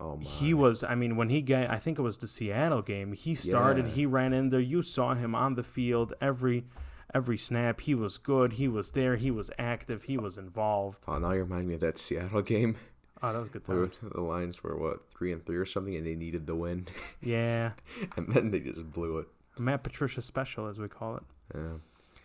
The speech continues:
Speaker 1: Um, by the way, you heard about the, the new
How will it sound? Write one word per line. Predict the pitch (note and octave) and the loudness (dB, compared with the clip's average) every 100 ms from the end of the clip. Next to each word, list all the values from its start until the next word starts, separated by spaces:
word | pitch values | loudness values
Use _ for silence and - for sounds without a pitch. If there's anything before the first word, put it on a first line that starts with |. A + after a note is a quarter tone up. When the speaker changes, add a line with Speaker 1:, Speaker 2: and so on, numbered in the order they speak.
| - | -4
Speaker 1:
Um, | G2 G2+ G2 | 2 2 2
by | G2 B2+ | 4 4
the | E3 | 4
way, | F3+ | 2
you | A2 F2 | 2 2
heard | C3 D#3 E3 | 2 2 2
about | D#3 B2+ B2+ A#2+ G2+ | 0 2 2 0 2
the, | G2 G2 F2+ E2+ E2+ - _ _ _ _ _ _ - - | 4 6 4 0 -4 -12 _ _ _ _ _ _ -16 -6
the | F#2 | -2
new | F2+ G#2 G#2 G2+ F#2+ F2 | 0 2 2 2 0 -4